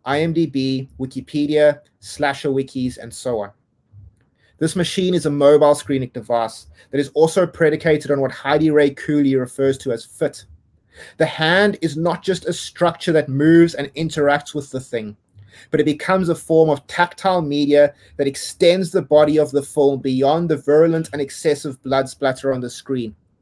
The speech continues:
This leads to a discussion into how this performance can be understood as mixed media. To declare a medium as mixture in this regard refers to how all media is encountered through a sensory modality,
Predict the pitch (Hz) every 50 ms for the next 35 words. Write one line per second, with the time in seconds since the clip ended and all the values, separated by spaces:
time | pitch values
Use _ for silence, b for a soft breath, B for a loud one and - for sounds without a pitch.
0 | _ _ _ _ _ _ b b b b b 175 165 - 151 156 170 202 175 -
1 | - 208 190 185 175 - - - 180 170 170 - 175 139 147 160 156 156 135 -
2 | - - - 156 151 165 185 190 185 175 - - 170 151 - - 156 147 147 147
3 | 147 165 - - - b b b b b - 156 151 147 - - - 151 170 180
4 | 180 175 - - - 156 151 147 - - 135 139 131 - 131 123 123 139 151 151
5 | - - - - - _ _ _ _ 127 127 127 131 131 131 120 107 101 95 -
6 | _ _ _ _ _ _ _ _ _ _ _ _ _ _ _ _ - 170 151 -
7 | - - 170 165 175 180 175 170 165 170 165 165 160 156 135 - 135 139 160 165
8 | 160 - - - 139 123 127 127 - 139 147 151 160 156 - - 156 135 - 143
9 | 131 123 123 131 127 - - b b b b 147 139 - - 165 165 170 170 170
10 | 175 160 - 156 147 - - _ - 160 175 190 202 202 180 165 156 156 156 160
11 | 156 151 123 147 - 151 139 135 - - 151 143 156 143 - 156 143 139 - b
12 | b b b - 147 143 131 135 - - - 165 156 160 165 - - 175 170 160
13 | 151 143 131 - - 131 127 131 135 135 - - 117 113 110 -